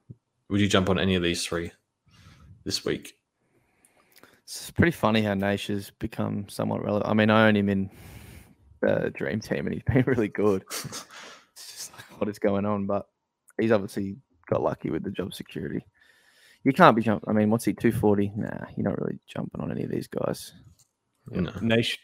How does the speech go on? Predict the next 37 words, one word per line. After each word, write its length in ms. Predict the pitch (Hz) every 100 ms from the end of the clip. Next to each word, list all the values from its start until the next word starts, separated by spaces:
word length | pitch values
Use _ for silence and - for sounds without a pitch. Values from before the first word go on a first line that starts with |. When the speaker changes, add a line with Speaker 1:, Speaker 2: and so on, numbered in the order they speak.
| -
Speaker 3:
be 120 | 110
the, 340 | 95 101 87 - -
probably 300 | - 107 101
the 180 | 95 82 -
best 380 | 98 92 - -
of 120 | 87 - -
the 240 | 101 92 90 _ _ _ _
three, 380 | - 95 92 90
unless 760 | 98 92 92 92 - - - - 220 _ _
Caldwell 540 | - 95 92 90 92 90
gets 300 | 87 87 -
forward 380 | - 85 85 -
status, 420 | - 85 - -
in 60 | 87
which 160 | 87
case, 260 | - 87 -
I 60 | 90
don't 80 | 87
know, 40 |
maybe 280 | 87 87 82
him. 320 | 87 85 85 _ _ _ _ _ _ _ _ _ _ _ _ - - _ _ _ _ _ _ _ _
Speaker 2:
Yeah, 120 | 117 107
Speaker 1:
Yep. 260 | - - -
Speaker 2:
wouldn't 340 | 101 65 -
be 60 | 95
looking 240 | - -
at 100 | -
them. 140 | 58 - - - - - _ _ -
Speaker 1:
Marshall 320 | 107 110 -
to 120 | 107 87
English, 640 | 98 98 95 - - - - - - _ _
Owens 320 | 98 95 92
to 220 | - -
Dixon. 480 | - - - 85 85 - - _ _ _
Yes 400 | 92 95 95 -
or 100 | 87
no? 240 | 85 82